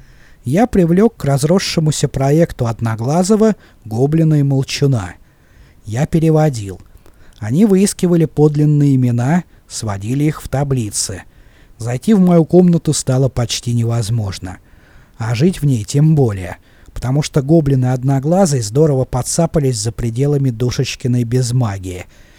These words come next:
и теперь постоянно держали друг друга за глотку. У меня начались кошмары. Как-то вечером я поставил перед колдунами задачу.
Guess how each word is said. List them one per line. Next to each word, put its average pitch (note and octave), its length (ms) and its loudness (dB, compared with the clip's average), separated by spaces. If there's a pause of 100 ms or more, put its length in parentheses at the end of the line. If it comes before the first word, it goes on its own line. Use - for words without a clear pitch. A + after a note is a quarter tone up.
(180)
и A2 80 -8
теперь F3 320 -2
постоянно C3+ 720 0
держали A#2+ 440 -2
друг G#2+ 280 -8
друга A#2 320 -2
за A#2 200 -4
глотку. G#2+ 540 -10 (640)
У A2+ 80 -4
меня C#3 300 2
начались B2 480 -2
кошмары. G2+ 720 -6 (640)
Как-то G3 320 0
вечером E3 480 2
я D#3+ 120 0
поставил E3+ 500 0
перед A#2+ 280 -2
колдунами C3+ 600 0
задачу. D3 680 -4